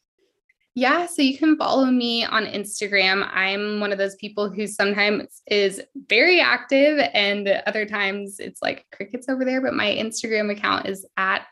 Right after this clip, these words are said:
odd skelton. Um, or my website is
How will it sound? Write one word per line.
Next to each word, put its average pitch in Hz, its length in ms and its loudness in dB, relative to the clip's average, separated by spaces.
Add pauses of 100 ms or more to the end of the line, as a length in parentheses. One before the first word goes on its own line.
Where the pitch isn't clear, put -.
(100)
odd 196 460 -4
skelton. 269 840 0 (500)
Um, 202 500 2
or 220 140 -2
my 220 160 -2
website 214 480 0
is 202 240 -6